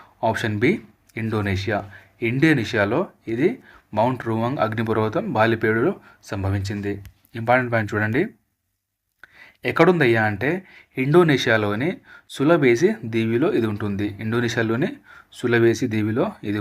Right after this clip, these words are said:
ఉంటుంది. ఇండోనేషియా రాజధాని జకార్తా. అయితే ప్రపంచంలో అతి ఎత్తైన క్రియాశీల అగ్నిపర్వతం ఏమిటయ్యా అంటే క్రోటోపాక్సి, ఇది ఈక్వెడార్లో ఉంటుంది. క్రోటోపాక్సి. ఏ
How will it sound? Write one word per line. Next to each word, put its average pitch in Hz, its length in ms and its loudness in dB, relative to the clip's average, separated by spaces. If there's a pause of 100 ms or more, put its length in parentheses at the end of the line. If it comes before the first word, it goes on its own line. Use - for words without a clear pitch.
ఉంటుంది. 104 340 -6 (500)
ఇండోనేషియా 147 520 2
రాజధాని 123 440 4 (340)
జకార్తా. 98 520 -2 (800)
అయితే 156 260 4 (580)
ప్రపంచంలో 139 640 0 (280)
అతి 135 260 -2
ఎత్తైన 147 400 2 (140)
క్రియాశీల 139 480 0 (160)
అగ్నిపర్వతం 120 680 -2
ఏమిటయ్యా 113 420 2
అంటే 113 180 0 (1000)
క్రోటోపాక్సి, 120 880 2 (160)
ఇది 139 160 2 (300)
ఈక్వెడార్లో 113 540 2
ఉంటుంది. 104 300 -4 (100)
క్రోటోపాక్సి. 104 680 -2 (680)
ఏ - 20 10